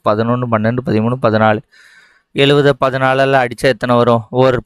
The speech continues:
பதினாலு, பதினாலு, அஞ்சு, பதினாலு, எழுபது. So இந்த தரவுகளோட ஆவரேஜ் அப்படிங்கிறது ஐந்து. அடுத்த பத்து மதிப்பெண்களின் கூட்டு சராசரி இருபத்திரெண்டு எனில்,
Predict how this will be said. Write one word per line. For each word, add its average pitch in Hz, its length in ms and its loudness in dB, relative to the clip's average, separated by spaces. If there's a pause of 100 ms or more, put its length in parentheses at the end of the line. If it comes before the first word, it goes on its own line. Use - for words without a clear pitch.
பதினாலு, 120 360 0
பதினாலு, 117 300 0
அஞ்சு, 123 340 -2
பதினாலு, 113 340 0
எழுபது. 110 380 2
So 139 120 2
இந்த 117 280 -2
தரவுகளோட 127 460 2 (140)
ஆவரேஜ் 123 360 2
அப்படிங்கிறது 113 520 0 (500)
ஐந்து. 113 540 -4 (2000)
அடுத்த 131 340 -2
பத்து - 480 -4
மதிப்பெண்களின் 143 720 0
கூட்டு 165 300 2
சராசரி 120 640 2
இருபத்திரெண்டு 127 500 0
எனில், 113 280 2